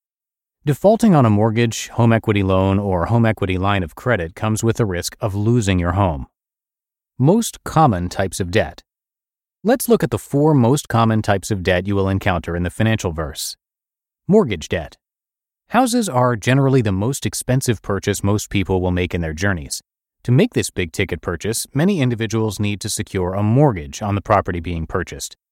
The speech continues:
There are a few different mortgage types to consider, including Federal Housing Administration, or F H A, loans,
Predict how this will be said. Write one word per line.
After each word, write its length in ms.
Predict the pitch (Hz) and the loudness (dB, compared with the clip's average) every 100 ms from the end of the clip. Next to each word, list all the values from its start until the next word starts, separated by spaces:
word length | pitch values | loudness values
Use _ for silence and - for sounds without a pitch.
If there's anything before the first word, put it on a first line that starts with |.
| _ _ _ 262 | _ _ _ 4
There 80 | |
are 100 | 254 | 4
a 60 | 147 | 4
few 160 | - 143 | 2 0
different 360 | 123 120 104 | 2 0 -2
mortgage 380 | 113 113 95 - | -2 -2 -4 -6
types 300 | - 135 - | -2 -2 -4
to 100 | 101 | -10
consider, 480 | - 82 - 73 - - | -8 -10 -10 -12 -10 -6
including 520 | 117 123 110 101 98 | -2 0 0 0 -2
Federal 380 | - 123 143 123 | 0 2 4 2
Housing 360 | 117 107 113 | 2 2 0
Administration, 720 | 101 92 90 - 85 - 123 | 0 -4 -6 -6 -6 -2 -2
or 260 | 123 104 104 | 0 -2 -2
F 200 | 120 - | -4 -4
H 240 | 90 90 | -6 0
A, 100 | - | 2
loans, 480 | 123 82 73 82 - | 2 -2 -8 -10 -10